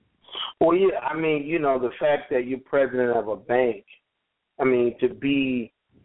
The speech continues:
in control of, or to, or to, not so much in control, but to manage people, to be in control of millions and millions of assets. I mean, you have to be, it, it, it almost reminds me of,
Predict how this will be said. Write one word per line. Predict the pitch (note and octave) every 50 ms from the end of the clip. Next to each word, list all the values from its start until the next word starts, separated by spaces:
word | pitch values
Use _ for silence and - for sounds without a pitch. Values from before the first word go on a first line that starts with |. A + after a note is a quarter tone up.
| _ -
in | D3 D3 C#3
control | C#3+ C3+ B2 - - - C#3 C3+ C3 C3 B2+ B2+ B2 A#2
of, | A#2 A2+ A2 G#2+ G#2 G#2 - - - _ _ _ -
or | B2 A#2+
to, | A#2 - B2+ B2 A#2 A#2 -
or | D3 C#3+ C3
to, | - C3+ C3 -
not | E3+ D3+ A#2+ -
so | - B2+
much | A#2+ A#2+ A2+ -
in | A#2
control, | A2 G#2 - B2+ A#2
but | A#2 A2 - -
to | A#2
manage | A2+ A#2 A#2+ B2+ C3+ C3+ C3+ B2+ A#2+ A2+ - - - - _ _ _ _ _ _ _
people, | - D3+ C#3+ B2+ - - A2+ G#2 G#2 G2 -
to | A#2+ A#2
be | A2+ A2 A#2 C3 C3+ C3+ B2+ B2+ - - -
in | C3+ B2+
control | B2+ C3+ B2 A#2 - - - C3 B2+ B2+ A#2+ A#2+ A#2+ - -
of | B2+ A#2+ A2 G#2 A#2
millions | A#2+ A#2+ B2+ C3+ C3+ C3+ B2+ A#2+ A#2 A2+ A2 G#2+ G2+ _ - A2+
and | A2 A2+ A2+
millions | A#2+ B2+ B2+ B2 A#2 G#2 A2
of | G#2+ - -
assets. | A#2+ B2+ B2+ B2 A#2+ - - B2 G#2 G2 - _ -
I | C3 B2
mean, | B2+ B2+ B2+ A#2+ A#2 A2+
you | A#2 C#3+ D#3 D3+
have | D3 C#3+ C#3 C3+ C3 - -
to | C3
be, | B2 A2+ C3 C3+ C3+ C3+ B2+ B2 A2 G2+ _ _ _ _ _ _ _ _ -
it, | B2 B2 C3 -
it, | E3 E3+ E3 E3 - G3 G#3 F#3+
it | F#3 F#3 - F3+
almost | F#3 G3+ A3+ A3+ A#3 A3 G#3 G3+ G3 G3
reminds | F3+ E3 D#3+ D#3+ E3 E3 E3 E3 D#3+ C#3+ C#3+
me | D3 D3 C#3+ C#3 C#3 C3+ B2+ B2+ _ _ _ _ _ _ _ _ _ -
of, | C3 C3 C3 B2+ B2 A#2+ A#2+ A#2 A2+ A2